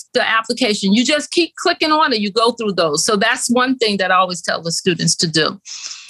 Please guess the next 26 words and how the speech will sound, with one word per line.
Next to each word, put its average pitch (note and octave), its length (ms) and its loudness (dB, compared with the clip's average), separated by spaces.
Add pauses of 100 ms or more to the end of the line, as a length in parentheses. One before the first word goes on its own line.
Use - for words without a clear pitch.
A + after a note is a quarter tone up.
(220)
The A#3+ 180 6
other E4+ 280 2
ones, G#3+ 440 -6 (300)
and A#3 160 2
it's A#3 160 0
not A#3+ 260 2
just B3 280 0
for G#3 100 2
Black, G#3+ 320 0 (100)
it G3+ 120 0
says C#4 360 0
black A3 320 -2
scholarships G#3 680 -2
dot F#3 240 2
org, A3 380 4 (180)
but D4+ 340 2 (400)
it's A3+ 220 -2 (120)
for, B3 200 0
open A3+ 260 4
for B3 100 0
all A#3+ 240 4
minorities, E3+ 840 0
you G#3+ 100 4
know, F#3 180 2
and, F3+ 180 0
um, E3+ 360 0